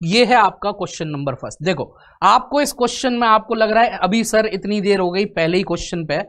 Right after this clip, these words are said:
पर देखो आपको क्या क्या चीज पता लगी। आपको ये पता लग गया नाइनटीन सेवेंटी फ़ोर में, ठीक है, आपको क्या पता लग गया इस क्वेश्चन से, क्या क्या चीज पता लगी?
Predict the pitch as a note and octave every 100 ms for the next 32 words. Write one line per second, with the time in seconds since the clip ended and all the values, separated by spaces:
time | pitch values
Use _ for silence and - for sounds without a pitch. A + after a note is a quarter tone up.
0 | - _ - G#3 F#3 E3+ - C3+ F3+ G3+
1 | A#3+ - G#3+ G#3 G#3 G3 F#3+ - C#3 B2+
2 | A#2+ A2+ A#2 - - - G3+ A#3+ - D4+
3 | C#4+ C#4 C#4+ C#4 G#3+ B3+ C4 G#3+ A#3 A#3
4 | C#4 B3 A#3+ A#3 B3 A3 G3 E3 E3 -
5 | _ D3+ D3+ C#3+ D#3 F3+ F3+ G3 F#3+ F#3+
6 | E3 C#3 D#3+ E3 - - F3 - D#3 D3
7 | E3 D#3+ D#3 F3 E3+ E3 D#3+ D#3 D3+ C3+
8 | G#3+